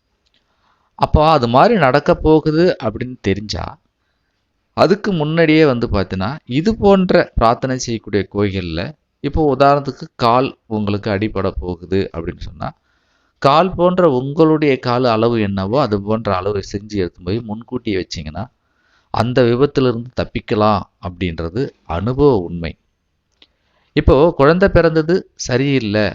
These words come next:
குழந்தை பிறந்த நேரம் சரியில்லை, அது பிறந்த அமைப்பு சரியில்லை, அது பெத்தவங்களுக்கும் அதுக்கும் கஷ்டமா இருக்குது அப்படின்றது தத்து கொடுக்கறது அப்படின்னு ஒரு முறை இருக்கு.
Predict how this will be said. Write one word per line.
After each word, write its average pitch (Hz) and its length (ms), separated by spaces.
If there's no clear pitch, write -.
குழந்தை 147 280
பிறந்த 127 420
நேரம் 143 480
சரியில்லை, 95 520
அது 104 220
பிறந்த 139 540
அமைப்பு 151 440
சரியில்லை, 101 500
அது 92 240
பெத்தவங்களுக்கும் 147 680
அதுக்கும் 123 460
கஷ்டமா 123 500
இருக்குது 107 440
அப்படின்றது 92 840
தத்து 143 240
கொடுக்கறது 117 580
அப்படின்னு 98 260
ஒரு 87 180
முறை 92 280
இருக்கு. - 300